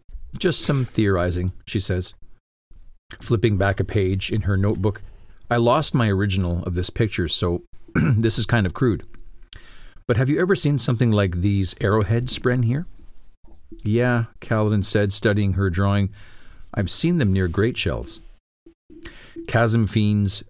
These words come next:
sky eels, anything else that should be heavier than it actually is.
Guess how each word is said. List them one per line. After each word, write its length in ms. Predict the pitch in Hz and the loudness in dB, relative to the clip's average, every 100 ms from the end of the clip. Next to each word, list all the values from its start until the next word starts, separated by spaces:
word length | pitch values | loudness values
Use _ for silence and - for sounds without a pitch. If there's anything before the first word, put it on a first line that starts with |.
| _ | _
sky 300 | - - 110 | -6 0 2
eels, 400 | 113 104 101 92 | 4 4 2 2
anything 380 | 104 120 - 95 | 2 2 2 2
else 220 | 92 82 | 2 0
that 200 | - 78 | -2 -4
should 240 | - 101 76 | -2 -2 0
be 140 | 85 | -2
heavier 400 | 76 120 107 87 | 2 2 4 2
than 360 | 80 80 80 95 _ _ _ | 0 -2 -4 -8 _ _ _
it 140 | 95 87 | -6 0
actually 400 | 95 101 78 69 | 0 0 -2 -2
is. 160 | 71 | -4